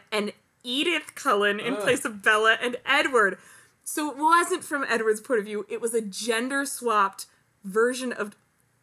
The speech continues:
Speaker 2: Wow.
Speaker 1: I'm, my,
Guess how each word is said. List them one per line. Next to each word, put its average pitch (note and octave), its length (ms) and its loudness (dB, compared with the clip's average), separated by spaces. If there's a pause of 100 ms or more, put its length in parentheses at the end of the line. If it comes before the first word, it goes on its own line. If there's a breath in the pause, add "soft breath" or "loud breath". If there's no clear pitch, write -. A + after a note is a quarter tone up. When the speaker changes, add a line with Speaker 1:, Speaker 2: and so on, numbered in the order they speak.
(1040)
Speaker 2:
Wow. G#2+ 380 0 (100)
Speaker 1:
I'm, A#3 460 4
my, G#3+ 400 4